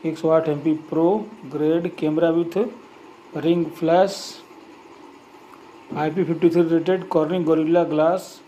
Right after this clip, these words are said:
Xiaomi हाइपर ऑपरेटिंग से एक सौ बीस हर्ट्ज, biggest display on a five G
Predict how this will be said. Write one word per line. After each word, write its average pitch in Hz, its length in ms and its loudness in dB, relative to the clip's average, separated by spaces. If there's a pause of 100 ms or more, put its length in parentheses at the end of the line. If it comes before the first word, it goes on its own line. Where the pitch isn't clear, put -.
(1000)
Xiaomi 160 480 0
हाइपर 151 380 2
ऑपरेटिंग 156 440 2
से 165 180 0
एक 151 80 0
सौ 160 120 -2
बीस 170 440 -2 (160)
हर्ट्ज, 170 380 2 (600)
biggest 170 300 4
display 165 440 2
on 165 180 0
a 160 140 -6
five 160 260 2 (800)
G 165 220 -2